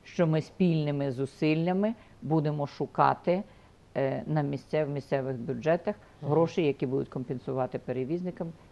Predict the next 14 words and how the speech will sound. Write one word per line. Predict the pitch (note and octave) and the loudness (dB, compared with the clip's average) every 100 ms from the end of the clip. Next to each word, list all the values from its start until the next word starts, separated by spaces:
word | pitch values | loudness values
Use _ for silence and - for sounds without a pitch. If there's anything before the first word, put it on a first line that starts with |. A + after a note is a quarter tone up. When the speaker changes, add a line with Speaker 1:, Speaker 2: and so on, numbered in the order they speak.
| - - - | -20 -10 -2
Speaker 1:
пільгові | C#3+ C3+ C#3+ D3 D3+ | 0 2 0 -2 -4
перевізки. | - C3 A#2+ D#2 - - - - - - | -4 -4 -4 -8 -12 -20 -20 -20 -20 -10
А, | - C#3 C3+ C3+ G3+ | -2 2 2 4 6
Speaker 2:
І | |
механізм, | G#3 G3 A#3 A3+ D3+ E3 | 6 8 8 8 6 2
безумовно, | D#3 D3+ D#3+ D3 | 0 2 2 8
Speaker 1:
да, | D#3+ C#3 | 8 10
Speaker 2:
цієї | D#3 | 6
Speaker 1:
механізм, | D#3+ F#3 F3 | 4 4 2
Speaker 2:
компенсації. | E3 C#3+ C#3+ | 2 2 0
Speaker 1:
відпрацюють | D3+ D#3 C#3 D3+ D3+ | 2 2 2 0 0
механізми, | D#3+ D3+ E3 F#3+ C4+ F#3+ C#3+ | -4 -2 -2 -2 -2 -4 -2
будуть | C#3+ E3 D#3+ | 0 0 2
ко-, | E3 | 2